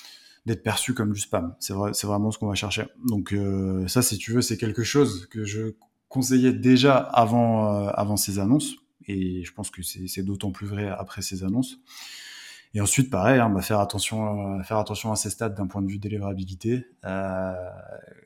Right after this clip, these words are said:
continuer de créer des domaines qui sont, euh, dédiés à la prospection,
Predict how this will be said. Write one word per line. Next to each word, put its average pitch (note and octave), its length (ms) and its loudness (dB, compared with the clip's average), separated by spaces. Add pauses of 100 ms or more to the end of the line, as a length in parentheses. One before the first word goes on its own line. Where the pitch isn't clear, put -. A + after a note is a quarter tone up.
(140)
continuer G#2 400 0
de G2+ 120 0
créer A#2 280 0
des A2 140 4
domaines A2 540 4 (200)
qui - 160 -10
sont, G2 380 -2 (1000)
euh, G2+ 260 -2
dédiés G2+ 920 0
à A2+ 60 4
la G2+ 80 0
prospection, G#2 560 -2